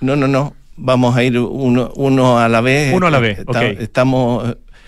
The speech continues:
Speaker 1: entre otras cosas, porque queremos aprender del proceso también.
Speaker 2: Claro. Bonito además apreciar como
Speaker 1: Sí.
Speaker 2: espectador o como, pa-, eh,
Speaker 1: Bueno, el
Speaker 2: usuario del
Speaker 1: resul-,
Speaker 2: metro el proceso.
Speaker 1: sí, el resultado fue que encontramos que las planchas de acero electropintadas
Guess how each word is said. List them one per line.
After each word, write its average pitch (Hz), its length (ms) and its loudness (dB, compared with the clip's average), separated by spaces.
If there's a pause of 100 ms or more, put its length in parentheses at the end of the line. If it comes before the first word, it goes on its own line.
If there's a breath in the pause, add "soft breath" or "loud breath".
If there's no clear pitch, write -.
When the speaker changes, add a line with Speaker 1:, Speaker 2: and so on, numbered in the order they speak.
(120 soft breath)
Speaker 1:
entre 135 240 -2
otras 196 220 0
cosas, 190 240 -2
porque 170 260 -4
queremos 135 360 -2
aprender 123 420 0
del 123 140 -4
proceso 139 500 -4
también. 82 300 -8
Speaker 2:
Claro. 143 260 -8
Bonito 143 320 0
además 214 320 0
apreciar 165 580 -2
como 135 540 -2
Speaker 1:
Sí. 123 80 2
Speaker 2:
espectador 135 560 0
o 190 60 0
como, 120 320 -4 (520 loud breath)
pa-, 135 120 -2
eh, 127 100 -2
Speaker 1:
Bueno, 117 340 -2 (420)
el 160 120 0
Speaker 2:
usuario 170 280 2
del 170 80 4
Speaker 1:
resul-, 160 40 2
Speaker 2:
metro 180 240 -2
el 120 60 -4
proceso. 113 280 -12
Speaker 1:
sí, 139 280 -6
el 143 120 -4
resultado 202 600 -2
fue 160 480 -8 (240)
que 147 500 -2
encontramos 151 960 -2 (240)
que 143 140 -2
las 120 140 -2
planchas 190 580 -2
de 135 100 -2
acero 135 720 -2 (240)
electropintadas 123 1400 -2